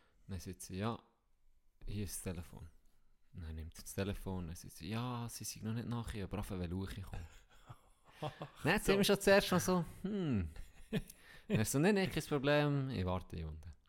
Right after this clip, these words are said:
Speaker 1: Gut. Dann ist er gegangen, dann ist er gekommen, so. Um die fünfzig rum, gut aussehend, reich. Ähm, und da ist sie, ja, eben, sie sind jetzt bra-, bla, bla, sie können gehen.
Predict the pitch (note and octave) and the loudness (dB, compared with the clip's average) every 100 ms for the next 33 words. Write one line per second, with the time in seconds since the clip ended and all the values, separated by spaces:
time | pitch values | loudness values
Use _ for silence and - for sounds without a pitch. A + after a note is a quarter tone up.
0 | _ _ _ - E2+ D#2 - - _ _ | _ _ _ -8 -6 -6 -10 -20 _ _
1 | _ - - - - _ _ E2+ D#2+ - | _ -20 -20 -20 -20 _ _ -16 -14 -14
2 | - - - G#3+ B3 C#3+ F#2 E2+ A2+ G#2 | -14 -6 -2 -2 0 0 -2 -2 -4 -4
3 | - F#3 F#3+ - A#2 G2 - _ _ _ | -2 -4 -4 -4 -6 -8 -12 _ _ _
4 | _ _ _ _ - - _ _ _ _ | _ _ _ _ -20 -20 _ _ _ _
5 | _ _ - - - F2+ E2+ E2+ D2+ - | _ _ -20 -20 -14 -10 -6 -6 -8 -12
6 | _ _ _ - A3 A3+ - D3 C#3 C#3 | _ _ _ -2 0 0 0 2 4 2
7 | C3 - - - - - - - F#3 E3+ | -4 -8 -20 -20 -20 -20 -4 2 2 2
8 | - D3+ C#3 C3+ A#2+ G#2+ B2+ B2 - - | -2 0 2 2 2 2 2 0 -6 -12
9 | - - - - - - - - - F#2 | -16 -20 -20 -20 -20 -20 -20 -20 -6 -2
10 | F2 E2+ E2 E2 - _ _ _ _ - | -2 -2 -6 -10 -18 _ _ _ _ -20
11 | - F#2 G2+ G2 C#3 C3+ A2 F#2+ A#2 B2+ | -14 -12 -8 -4 -4 -4 -6 -4 -4 -2
12 | A#2+ A2 G#2 G2+ G2 - - - - E2 | -4 -4 -4 -6 -8 -14 -18 -16 -12 -12
13 | - E2+ E2+ D#2+ - C#2+ C#2 D2+ - E2 | -10 -8 -6 -6 -8 -8 -8 -10 -10 -8
14 | E2+ F#2+ A2+ | -6 -4 -4